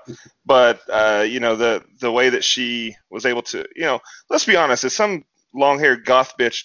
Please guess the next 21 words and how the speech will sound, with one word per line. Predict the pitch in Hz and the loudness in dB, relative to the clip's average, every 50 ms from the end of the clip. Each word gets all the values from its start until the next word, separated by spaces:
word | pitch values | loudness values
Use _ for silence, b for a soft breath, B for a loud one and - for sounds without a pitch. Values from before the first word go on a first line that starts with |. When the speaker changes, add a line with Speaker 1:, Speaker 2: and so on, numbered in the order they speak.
| _ _ - | _ _ -4
Speaker 2:
climbs | - 151 127 120 123 | -2 -2 0 0 0
out | 120 113 | -2 0
of | 113 | 0
our | 113 110 110 | -2 -4 -4
T | - - 131 | -4 -6 -8
V, | 123 107 135 127 120 | -6 -4 -4 -4 -4
we're | 110 135 | -4 -2
not | 147 147 127 90 | -2 -2 -2 -2
gonna | 120 120 113 | -2 -2 -2
know | 113 110 | -2 -4
how | 113 120 113 | -2 -2 -2
to | 104 78 | 0 2
act. | 87 127 127 110 - - B B B B B B B _ - | 2 2 2 0 -2 -6 B B B B B B B _ -6
She | - - - 160 156 156 147 139 | -4 -2 -2 -2 -2 -4 -4 -6
figured | 139 - - 160 147 131 127 | -6 -4 -2 -2 0 0 0
it | 120 120 | 0 2
out. | 127 139 113 - - | 2 2 2 0 -4
She | - - - - | -10 -12 -12 -8
figured | - - 127 123 123 | -6 -4 -2 0 2
out | 120 113 123 | 2 2 2
how | 135 123 123 | 2 2 2